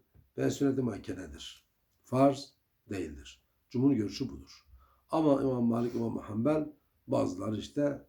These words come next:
efendim nedir? Cuma günü gusletmek nedir? Vaciptir, farzdır. O görüş de var. Biz Besmele'nin sırrını okuyoruz. Üçüncü sıra gelmiştik. Bismillahirrahmanirrahim'in üçüncü sırrı.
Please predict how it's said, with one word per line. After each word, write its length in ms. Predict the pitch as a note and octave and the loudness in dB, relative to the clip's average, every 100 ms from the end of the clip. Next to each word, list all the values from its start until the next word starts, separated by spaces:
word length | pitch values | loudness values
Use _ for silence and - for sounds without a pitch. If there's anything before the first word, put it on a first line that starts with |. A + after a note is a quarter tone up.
| _ - | _ -12
efendim 360 | G#2+ G#2+ G2+ | -6 -6 -2
nedir? 240 | A2 A#2 C3 | -2 -2 -4
Cuma 220 | F#2+ G#2 | -6 -8
günü 380 | F#2 G#2+ C#3+ D3+ - _ _ _ | -4 0 0 -2 -14 _ _ _
gusletmek 480 | - G#2+ F#2 G#2 F#2 | -10 -8 -10 -12 -10
nedir? 380 | G2+ A2+ C#3 - _ _ _ | -8 -6 -6 -8 _ _ _
Vaciptir, 500 | F2 - - - C#2 | -12 -12 -14 -14 -16
farzdır. 600 | - D2+ C#2+ - - _ - _ _ _ _ _ _ | -14 -16 -14 -16 -16 _ -20 _ _ _ _ _ _
O 60 | C#3 | -2
görüş 360 | G#2 A2+ - | -2 -4 -6
de 140 | C#3 E2 | -8 -8
var. 400 | D#2+ - - _ _ _ _ _ _ - - _ _ _ _ _ _ _ | -10 -12 -16 _ _ _ _ _ _ -20 -20 _ _ _ _ _ _ _
Biz 240 | D3 A3 G#3 | 6 8 8
Besmele'nin 400 | E3+ G3 G#3+ A3+ | 8 8 8 8
sırrını 380 | - G3 A3 | 6 4 6
okuyoruz. 680 | F3+ B2 F3+ B3 - - - _ _ _ _ _ _ _ _ | 6 8 6 6 0 -10 -16 _ _ _ _ _ _ _ _
Üçüncü 280 | C3+ C#3+ G3 | -6 0 0
sıra 240 | - F#3 E3+ | 2 4 6
gelmiştik. 680 | C#3 A#2+ - A#3 A3+ - _ _ _ _ _ _ _ C3+ | 6 4 0 0 0 -6 _ _ _ _ _ _ _ -6
Bismillahirrahmanirrahim'in 1300 | C3+ G#3 B3 A3+ F3 E3 D3 D#3+ F3 D3+ D3+ F3 | 2 6 8 8 8 8 6 6 6 4 4 4
üçüncü 480 | D#3+ D3 - D#3+ D#3+ | 2 -2 -4 0 0
sırrı. 420 | - C3+ A2 - | 2 0 0 -4